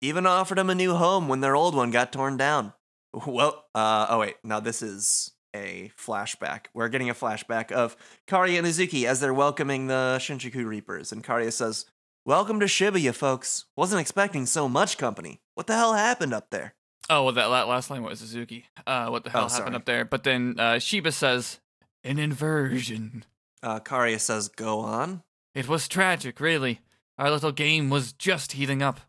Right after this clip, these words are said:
Speaker 2: And all of a sudden, the boundary between the U G and R G just melted away, taking our beloved Shinjuku with it into the ether. We're the only survivors,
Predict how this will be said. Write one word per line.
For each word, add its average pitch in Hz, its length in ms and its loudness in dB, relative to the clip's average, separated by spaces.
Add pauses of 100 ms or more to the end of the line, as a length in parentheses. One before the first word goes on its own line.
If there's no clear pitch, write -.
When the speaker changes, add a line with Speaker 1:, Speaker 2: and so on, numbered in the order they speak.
(400)
Speaker 2:
And 120 100 -4
all 120 160 0
of 113 80 -8
a 120 60 -6
sudden, 123 420 -2
the 123 80 -2
boundary 131 420 2
between 123 300 -8
the 139 80 -4
U 156 260 -6
G 156 240 0
and 151 80 2
R 156 200 2
G 151 220 -6
just 143 300 -6
melted 180 400 0
away, 180 520 0 (280)
taking 147 300 -4
our 151 100 4
beloved 147 460 0
Shinjuku 127 640 -6 (280)
with 143 160 0
it 110 160 -6 (100)
into 139 380 -2
the 131 140 -2
ether. 135 460 -4 (260)
We're 151 260 4
the 120 160 -2
only 123 240 0
survivors, 123 680 -2